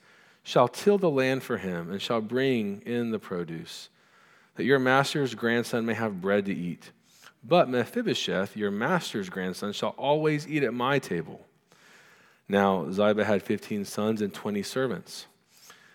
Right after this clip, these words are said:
Then Ziba said to the king, "According to all that my lord the king commands his servant,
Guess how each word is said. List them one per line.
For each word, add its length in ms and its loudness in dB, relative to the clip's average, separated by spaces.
Then 440 4
Ziba 300 4
said 160 2
to 60 2
the 100 0
king, 320 -4
"According 500 0
to 180 -6
all 320 6
that 120 4
my 140 2
lord 280 4
the 80 2
king 280 -4
commands 480 -4
his 120 -10
servant, 440 -8